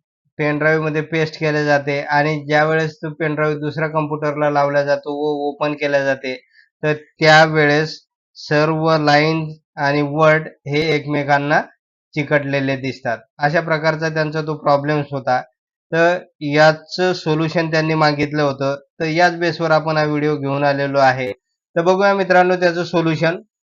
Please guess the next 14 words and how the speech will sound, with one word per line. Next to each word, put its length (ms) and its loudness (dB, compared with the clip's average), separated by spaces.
तर 60 0
मित्रांनो, 680 2
अशा 320 4
प्रकारचा 540 2
प्रॉब्लेम 600 2
प्रत्येक 600 0
लॅपटॉप 560 0
किंवा 180 0
कॉम्प्युटरमध्ये 960 -2
जे 100 -4
काही 180 0
एमएस 360 0
ऑफिस 400 0
आहे 300 4